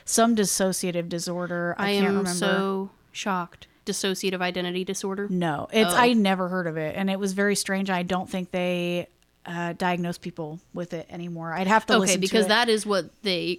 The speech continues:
Speaker 2: call, that's the now proper term for what they used to call split
Speaker 1: And it's
Speaker 2: personality
Speaker 1: not
Speaker 2: disorder.
Speaker 1: that, it's essentially, it's a fancy way to say that she's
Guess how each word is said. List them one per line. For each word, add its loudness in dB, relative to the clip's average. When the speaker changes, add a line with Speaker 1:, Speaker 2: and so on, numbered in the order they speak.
Speaker 2:
call, -2
that's 2
the -2
now 2
proper -2
term -6
for -10
what -6
they -2
used -6
to -8
call -4
split -10
Speaker 1:
And 2
it's 4
Speaker 2:
personality 4
Speaker 1:
not 4
Speaker 2:
disorder. -4
Speaker 1:
that, -2
it's -4
essentially, 4
it's 4
a 6
fancy 4
way 6
to 6
say 4
that 2
she's 2